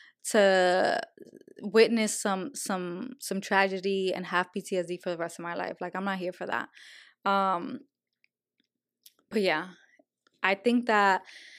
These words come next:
it ties in with, um,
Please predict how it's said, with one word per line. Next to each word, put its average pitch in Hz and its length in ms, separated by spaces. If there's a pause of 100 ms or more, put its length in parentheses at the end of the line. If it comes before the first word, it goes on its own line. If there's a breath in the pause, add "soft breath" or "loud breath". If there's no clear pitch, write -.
(420 loud breath)
it 226 160
ties 311 260
in 254 240
with, 220 280 (460 loud breath)
um, 180 600